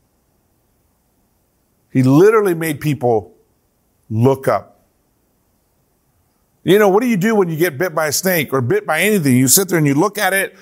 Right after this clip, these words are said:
and you scratch it and you worry and you fret and you're staring at it and you get more worried, you get more scared.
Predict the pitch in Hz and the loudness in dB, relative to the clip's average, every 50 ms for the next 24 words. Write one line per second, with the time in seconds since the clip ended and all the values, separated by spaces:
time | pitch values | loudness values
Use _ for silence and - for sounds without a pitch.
0 | - - 139 135 131 113 - - 196 208 214 - - - 196 190 190 175 127 160 | -10 -6 -2 0 0 2 0 0 0 -2 -2 -2 -4 -2 -2 -2 -2 -4 -4 -4
1 | 151 147 143 147 190 214 208 196 190 190 180 175 165 147 135 131 - 175 208 202 | -2 0 2 2 2 2 2 0 0 0 -2 -2 -2 -4 -4 -4 -4 -4 -4 -4
2 | 196 185 - _ - - - - 151 160 151 - - 208 208 214 202 190 175 170 | -4 -8 -10 _ -20 -10 -4 0 0 2 2 2 0 0 -2 -2 -4 -4 -2 -2
3 | 165 170 180 175 147 - - - - 147 156 160 143 156 170 156 156 190 220 214 | -2 -2 -2 -2 -4 -8 -12 -6 -4 -2 0 0 0 0 -2 0 0 0 0 0
4 | 190 180 185 185 185 185 170 156 135 131 156 147 170 190 208 196 - - - 165 | 0 -2 -2 -2 0 -2 -2 -4 -4 -4 -4 0 0 0 0 0 -2 -4 -4 -2
5 | 139 110 92 85 - | -4 -4 -6 -8 -14